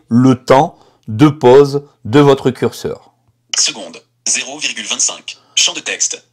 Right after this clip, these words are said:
Speaker 1: Ici, moi, je l'ai mis sur zéro virgule vingt-cinq, mais vous pouvez l'augmenter ou le diminuer, puisque vous savez que, malheureusement, en plus des problèmes, certaines personnes,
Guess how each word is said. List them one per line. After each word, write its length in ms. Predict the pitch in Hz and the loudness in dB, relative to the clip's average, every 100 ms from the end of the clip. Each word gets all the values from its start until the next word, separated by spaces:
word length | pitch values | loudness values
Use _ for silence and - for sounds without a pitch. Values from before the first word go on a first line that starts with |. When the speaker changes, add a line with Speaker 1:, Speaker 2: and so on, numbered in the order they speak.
| _ | _
Speaker 1:
Ici, 260 | 139 - 147 | -6 -4 -2
moi, 160 | 139 | 0
je 60 | 120 | 2
l'ai 100 | 123 | 0
mis 160 | 127 | 0
sur 240 | 120 - 92 | -4 -4 -4
zéro 340 | 95 143 151 | 0 2 4
virgule 460 | 131 120 107 107 - _ | 4 0 2 -2 -4 _
vingt-cinq, 720 | 95 95 104 - 117 170 196 _ _ _ _ | -6 -4 -4 0 0 0 -4 _ _ _ _
mais 160 | 120 190 | 0 0
vous 160 | 151 | -2
pouvez 300 | 135 117 120 | -4 0 4
l'augmenter 720 | 147 120 113 110 107 127 147 - _ - | 4 4 2 0 0 -2 -2 -6 _ -2
ou 80 | 170 | 0
le 80 | |
diminuer, 560 | 135 147 135 127 113 95 _ _ _ | 0 -2 -4 -4 -4 -6 _ _ _
puisque 300 | 113 - 120 | -12 -4 -2
vous 180 | 110 | -4
savez 400 | 151 - 110 135 | -2 0 0 -2
que, 280 | 139 123 139 - _ _ _ | 0 0 0 -6 _ _ _
malheureusement, 880 | 87 107 107 110 117 113 110 - _ _ | -4 2 4 2 2 0 0 -8 _ _
en 180 | 120 120 | 0 0
plus 520 | - 139 135 - _ _ _ | -6 -8 -8 -12 _ _ _
des 160 | - 120 | -2 -2
problèmes, 580 | 120 120 117 117 110 85 - | 0 -2 4 4 2 -4 -16
certaines 440 | - 165 - 160 143 | -8 -6 -2 -4 0
personnes, 600 | 139 127 135 131 113 | -2 0 2 2 0